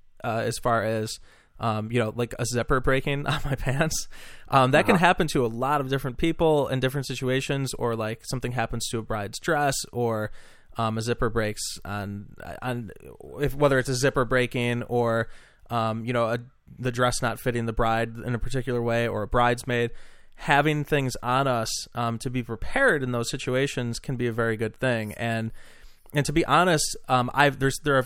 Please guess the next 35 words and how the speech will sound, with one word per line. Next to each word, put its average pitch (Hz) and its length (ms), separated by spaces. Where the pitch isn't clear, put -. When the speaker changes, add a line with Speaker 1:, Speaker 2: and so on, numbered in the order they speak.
Speaker 1:
there 123 120
are 120 60
things 151 360
that 123 100
I've 120 200
been 113 160
thinking 131 400
about 160 300
having 175 500
as, 123 180
in 127 100
Speaker 2:
Mm-hmm. 123 100
Speaker 1:
terms 135 220
of 113 60
getting 120 260
a 120 40
wedding 120 240
day 120 120
emergency 120 420
kit 131 200
together, 131 400
that, 120 240
that 135 260
situation 120 960
with 117 160
my 110 180
zipper 185 260
situation 127 580
<laughs> - 160
kind 160 180
of - 180
like, 143 300
Speaker 2:
<laughs> - 140
Speaker 1:
like, 123 260
okay, 160 540